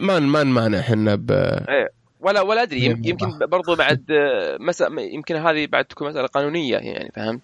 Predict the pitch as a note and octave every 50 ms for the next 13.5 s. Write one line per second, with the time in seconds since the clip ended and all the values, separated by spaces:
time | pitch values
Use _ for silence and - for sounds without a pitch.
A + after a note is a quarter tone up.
0 | - - A#2+ A#2 - B2+ B2 A#2 A#2 B2 - - - - - - - - - B2
1 | B2 - C3+ B2 A#2 A2+ A2 A2 - A#2+ A#2 C3 - - B2 A#2+ B2 B2+ C3 C3+
2 | C#3 C#3 C3 B2 B2 B2 B2 B2 B2 B2+ B2+ B2 A#2+ A#2 A#2 A2+ A#2 A#2+ A#2 _
3 | _ _ - - A#2+ A#2 A#2+ B2 A#2+ B2 B2 A#2+ A2+ - - B2+ B2 C3 C3+ C3+
4 | C#3 C3 A#2+ A#2 - C3 A#2 - - C#3 B2 A2+ - _ - - - - - -
5 | - _ - - - _ _ _ - A2+ A2+ A2 - - _ _ - _ _ _
6 | _ - A3 C4+ - - - C3+ C3 C3 B2+ B2+ B2 A#2 A#2 A#2+ - - _ _
7 | _ _ _ - C#3 C3 B2 G2+ C#2 G1+ G1+ - C#2+ F2+ F#2+ E2 - - - -
8 | _ _ _ _ _ _ _ _ _ _ _ - - - B2+ C#3 B2+ B2+ C3 C3+
9 | C3+ C#3 B2 A2 - - - - - - - - - - - - - - - -
10 | - - - - D#3+ D3+ - - B2+ D3 C#3+ C3 - D3 C3 C#3 D#3 F3 - G#3+
11 | F3 D3+ D#3 F3+ F#3 - - _ _ _ _ - - _ _ - - C#3+ D#3+ D3+
12 | F#3 D#3 C#3+ D#3 D3 D3 D#3 D#3+ E3 E3+ D#3+ - - - - - _ _ _ _
13 | _ _ - - - C3 C#3+ D#3 C#3